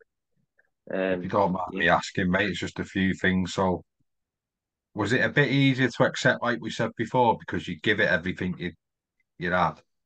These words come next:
Speaker 1: You've done everything right. You've been meticulous. You've been patient.
Speaker 2: Yeah.
Speaker 1: You've run two of the biggest players the club had at the time, several times. So it might have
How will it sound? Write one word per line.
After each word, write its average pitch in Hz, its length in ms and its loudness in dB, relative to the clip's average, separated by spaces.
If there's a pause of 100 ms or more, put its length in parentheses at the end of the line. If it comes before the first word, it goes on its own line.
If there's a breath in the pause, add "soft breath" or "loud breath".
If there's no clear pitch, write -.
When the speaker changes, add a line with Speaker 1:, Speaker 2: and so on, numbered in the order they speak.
(180)
Speaker 1:
You've 85 180 -8
done 92 200 2
everything 101 500 0
right. 85 380 0
You've 82 160 -16
been 95 180 -6
meticulous. 90 720 -6 (480)
You've 82 160 -8
been 95 240 -4
patient. 87 680 -6 (540)
Speaker 2:
Yeah. 82 380 -2
Speaker 1:
You've 87 180 -6
run 110 60 -4 (240)
two 101 140 -2
of 98 60 -4
the 98 140 -2
biggest 95 340 -4 (280)
players 90 320 2
the 85 120 -8
club 90 260 -2
had 95 180 2
at 82 140 -4
the 85 80 -10
time, 85 440 -4
several 101 460 0
times. 90 500 -2 (840)
So - 320 -4
it 151 100 -2
might 123 260 4
have 107 200 -2